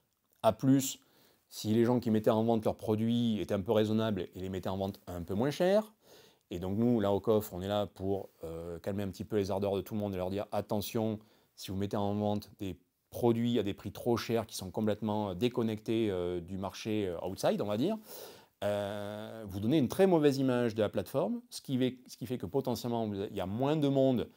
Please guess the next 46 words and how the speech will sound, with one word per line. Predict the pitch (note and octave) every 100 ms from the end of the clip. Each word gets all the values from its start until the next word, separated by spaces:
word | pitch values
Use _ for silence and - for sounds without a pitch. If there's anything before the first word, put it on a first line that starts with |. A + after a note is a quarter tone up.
| _ _ _
qui | -
vient | G2+ G#2
sur | G#2
la | G2
plateforme | G2 E2+ G#2 G2+ F#2
parce | D2+ E2+
qu'il | F#2+
se |
dit, |
bah, | E2+ D2
les | D#2
prix | -
sont | - D2+
trop | -
chers | G2+ F#3+
chez | -
Ocoffre. | A#2 F#3+ - _ _ - - _ -
Euh, | G#2+ G#2 G#2 G#2 -
et | C#3+
donc | C3+
potentiellement, | C#3+ B2 A2 F#3+
vous | F3
avez | B2+
moins | B2 C3 D3
de | C#3+ C3
monde | C#3 G3+ A#3+ - - _ _ _
qui | - G#2+
pourrait | C3 D#3
vous | F#3 C#3
acheter | B2 F#3+
vos | D3+
produits | - D3 G3+ G#3+
quand | C#3 C#3 C3+
vous | C#3
êtes | D3+
vendeur. » | D#3 C#3+ G#2 A2+
Donc | G#2
c'est, | - C3
c'est, | A#2 C3 B2
c'est | - B2+ B2
autoréalisateur, | B2+ C3 C#3+ C3 C3 C3 F#3 G#3
mais | D3
dans | B2+ C3
un |
sens | C3+ E3 D#3+
négatif. | D#3 C#3+ - B2